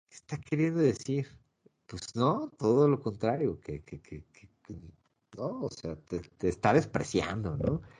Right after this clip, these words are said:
Aquí hay, la cuestión de la tonalidad es muy importante también para, para, para decir algo que no está explícito,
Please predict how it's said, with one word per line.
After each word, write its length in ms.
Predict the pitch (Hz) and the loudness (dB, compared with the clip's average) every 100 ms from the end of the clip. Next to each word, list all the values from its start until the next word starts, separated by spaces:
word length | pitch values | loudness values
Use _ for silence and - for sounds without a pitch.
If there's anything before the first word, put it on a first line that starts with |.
| - _ _ - - _ - | -20 _ _ -20 -20 _ -6
Aquí 260 | 98 - 165 | -2 6 8
hay, 400 | 185 190 180 - | 10 8 6 4
la 180 | 104 107 | 2 4
cuestión 240 | 113 139 | 2 2
de 80 | 160 | 4
la 160 | 139 - | 4 6
tonalidad 680 | 120 113 104 107 120 175 - | 4 6 4 6 4 4 0
es 200 | 90 - | -6 -6
muy 280 | 95 117 147 | 0 4 4
importante 560 | 143 92 87 107 92 98 | 4 0 -2 -2 -2 -2
también 400 | 95 87 90 82 | -2 -2 -4 -2
para, 360 | 87 80 65 - _ _ _ _ - - - _ | 0 0 -2 -10 _ _ _ _ -20 -20 -20 _
para, 680 | 104 98 95 95 95 92 - | 6 6 6 6 4 0 0
para 760 | 98 101 101 95 98 98 95 _ _ _ - | 2 4 4 2 2 0 -2 _ _ _ -2
decir 360 | 107 - 139 | -2 2 4
algo 340 | 127 139 214 - _ | 6 4 -2 -8 _
que 180 | 117 101 | 0 2
no 100 | 104 | 0
está 400 | 117 - - 139 - | -4 -4 -4 -4 -6
explícito, 1000 | 92 - - _ 139 147 - - 294 | -10 -10 -20 _ 0 0 -2 -6 -6